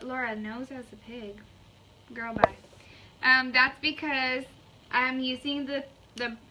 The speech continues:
brush that I use to pick up the product. So to make it easier for you guys,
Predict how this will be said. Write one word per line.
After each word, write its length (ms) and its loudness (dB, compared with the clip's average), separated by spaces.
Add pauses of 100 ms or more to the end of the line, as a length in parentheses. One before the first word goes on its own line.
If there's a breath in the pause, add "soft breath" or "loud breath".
(140)
brush 420 -2
that 140 -4
I 100 -4
use 360 -8 (160)
to 80 -10
pick 200 -10
up 120 -10
the 80 -8
product. 500 -8 (140)
So 340 -2 (320 loud breath)
to 80 -6
make 320 0
it 160 -2
easier 500 -2
for 120 -6
you 200 -6
guys, 540 -2